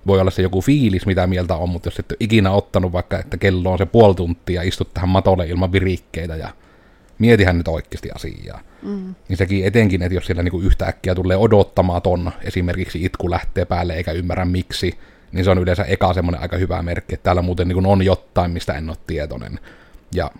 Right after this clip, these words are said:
Speaker 1: se on monesti silloin, ainakin kokisin, että ihan voisi olla hyvä lähteä diilaamaan sitä assiita.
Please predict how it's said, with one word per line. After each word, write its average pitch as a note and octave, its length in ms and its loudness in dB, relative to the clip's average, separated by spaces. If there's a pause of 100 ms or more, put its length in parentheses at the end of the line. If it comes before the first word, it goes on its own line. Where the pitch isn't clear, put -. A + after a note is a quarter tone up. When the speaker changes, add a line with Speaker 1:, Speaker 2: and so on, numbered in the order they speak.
Speaker 1:
se - 120 -2
on D#2 80 -4
monesti E2+ 340 -6
silloin, F2 400 -6
ainakin - 320 -8
kokisin, F2 460 -4
että - 240 -8
ihan - 360 -8 (1300)
voisi A2 320 6
olla G2 280 2
hyvä F#2+ 260 4
lähteä F2 420 0
diilaamaan F2 600 -4
sitä F#2 200 -8
assiita. F#2 640 -8